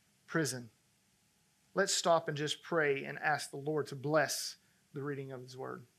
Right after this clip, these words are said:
Lord, we come to you and we beg you to bless the reading of your word. I pray that the words of, of our mouths and the meditations of our heart will be pleasing in your sight, O Lord, our rock,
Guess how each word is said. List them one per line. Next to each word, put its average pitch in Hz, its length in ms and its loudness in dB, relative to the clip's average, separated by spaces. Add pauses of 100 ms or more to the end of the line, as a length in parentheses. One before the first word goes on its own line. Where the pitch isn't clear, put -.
(680)
Lord, 185 240 8
we 202 140 8
come 190 260 4
to 180 120 -2
you 175 60 2
and 165 140 0
we 170 100 4
beg 165 500 4
you 147 480 -2 (360)
to - 160 -2
bless 147 680 4 (360)
the 147 140 -2
reading 143 560 0 (120)
of 135 340 -2 (140)
your 139 240 -4
word. 123 380 -4 (520)
I 151 120 8
pray 180 320 6
that 160 160 2
the 156 60 0
words 170 440 2
of, 156 240 -6 (100)
of 143 240 -2
our 156 140 0
mouths 156 400 2
and 135 100 -6
the 135 60 -6
meditations 147 580 -2
of 151 80 -4
our 156 80 0
heart 139 260 -2
will 131 120 -4
be 131 100 -8
pleasing 147 500 -8
in 147 100 -8
your 147 120 -8
sight, 131 340 -2
O 139 80 -4
Lord, 135 380 -4
our 123 180 -4
rock, 131 360 -4